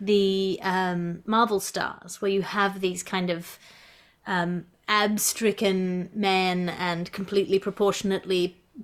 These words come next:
perfect women who are too perfect to leave room for desire. They sort of are so glossy that you can only admire them. They're not,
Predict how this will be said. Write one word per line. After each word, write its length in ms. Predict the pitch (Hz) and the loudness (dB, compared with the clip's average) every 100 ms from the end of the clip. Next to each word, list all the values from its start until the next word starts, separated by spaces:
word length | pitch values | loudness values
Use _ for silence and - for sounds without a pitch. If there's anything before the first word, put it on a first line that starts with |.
| _ | _
perfect 580 | - 196 190 - 185 - | -8 -2 -2 -2 -6 -2
women 440 | 226 208 185 180 170 | 2 4 2 -2 -6
who 160 | 220 | 0
are 140 | 196 - | 0 0
too 580 | - 262 277 294 294 277 | 0 8 10 10 8 6
perfect 760 | - 247 240 - - - - | 2 -2 0 0 -2 -4 -12
to 120 | - 226 | -4 0
leave 400 | 214 214 208 185 | 2 2 0 0
room 500 | 214 240 240 214 196 | 2 4 6 4 2
for 460 | - 208 185 185 | 0 2 2 0
desire. 760 | 180 202 180 185 185 170 - - - - - - | 0 0 2 2 2 0 -8 -18 -20 -20 -20 -2
They 100 | 202 | 0
sort 200 | 190 202 | 2 2
of 300 | 190 185 - _ _ - | 0 -2 -16 _ _ -6
are 120 | 196 | -4
so 240 | - 233 | 2 4
glossy 580 | 202 233 220 233 - 202 | 4 6 6 4 2 2
that 180 | 190 175 | 2 0
you 160 | 190 190 | -2 -6
can 160 | 196 | -4
only 300 | 190 180 180 | -4 -2 -2
admire 380 | 185 202 214 208 | 0 2 2 0
them. 400 | 180 - - 185 _ _ _ _ - | -2 -8 -12 -16 _ _ _ _ -4
They're 100 | 208 | 0
not, 340 | 208 190 - | 0 0 -4